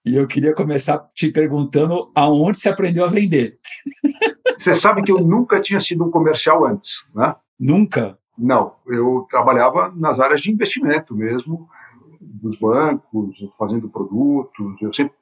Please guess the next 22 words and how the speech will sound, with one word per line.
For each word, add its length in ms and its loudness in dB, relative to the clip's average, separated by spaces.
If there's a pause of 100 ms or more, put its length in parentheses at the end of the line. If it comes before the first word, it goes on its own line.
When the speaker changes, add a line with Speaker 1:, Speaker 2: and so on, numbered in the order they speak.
(120)
Speaker 2:
busquei 540 -2
ser 460 0
alguém 520 -2 (240)
também 300 2
bastante 500 -2
técnico. 760 -2 (480)
E 100 -16
tinha 160 -2
um 60 -2
pouco 360 0 (240)
pra 160 4
mim 220 2
que, 380 -2 (440)
se 160 -8
em 80 0
algum 200 0
momento 220 0
da 60 0
minha 180 2
vida 280 -2
eu 200 -4
fosse 540 -4